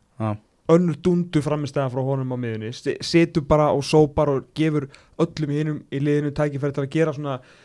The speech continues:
Speaker 2: sitt thing, svona meira fyrir framann. Að, hérna, og þetta er bara, þeir voru bara ótrúlega flottir, sko. En
Speaker 1: Já.
Speaker 2: F H reif sig aðeins enn í gang, sko, og svona hlutinni fóru að gerast. En ég fór aðeins að tjekka á þessu með, hérna,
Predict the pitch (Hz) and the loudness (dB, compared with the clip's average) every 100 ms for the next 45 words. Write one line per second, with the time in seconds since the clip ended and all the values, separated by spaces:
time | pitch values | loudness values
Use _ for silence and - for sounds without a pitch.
0 | - - 175 156 - 165 156 170 165 151 | -14 0 2 2 -4 -4 -4 -6 -6 -2
1 | 160 160 147 143 143 127 135 - _ _ | 0 0 -2 -2 -4 -4 -10 -16 _ _
2 | - 123 120 120 117 110 - 117 117 120 | -12 -8 -8 -8 -10 -10 -12 -12 -12 -10
3 | 110 101 - - 117 120 - 104 127 143 | -8 -8 -12 -14 -10 -10 -8 -6 -6 -6
4 | 151 147 160 175 135 - - - 135 110 | -6 -4 -4 -6 -10 -14 -20 -4 -2 0
5 | 104 - - 180 190 160 - - 143 202 | -4 -10 0 2 6 4 4 -6 2 2
6 | 226 214 170 147 139 127 98 - 151 202 | 4 2 0 -4 -6 -8 -12 -12 -8 -6
7 | 220 - 156 151 170 151 143 156 131 113 | -6 -8 -8 0 0 0 -2 -2 -2 -6
8 | - - - - - 139 151 170 180 175 | -10 -16 -20 -20 -8 -4 0 2 2 0
9 | 202 196 190 127 117 135 139 147 147 | -2 0 0 -2 -4 -6 -6 -6 -6